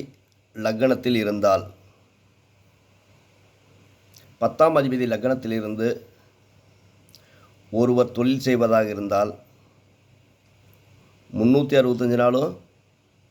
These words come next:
அவர் தான் முன்னாடி நின்னு அந்த தொழில் செய்யணும். இவர் யாரையாவது நம்பி அந்த கடையையோ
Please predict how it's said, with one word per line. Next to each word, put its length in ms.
அவர் 300
தான் 160
முன்னாடி 360
நின்னு 200
அந்த 220
தொழில் 280
செய்யணும். 360
இவர் 360
யாரையாவது 440
நம்பி 240
அந்த 180
கடையையோ 400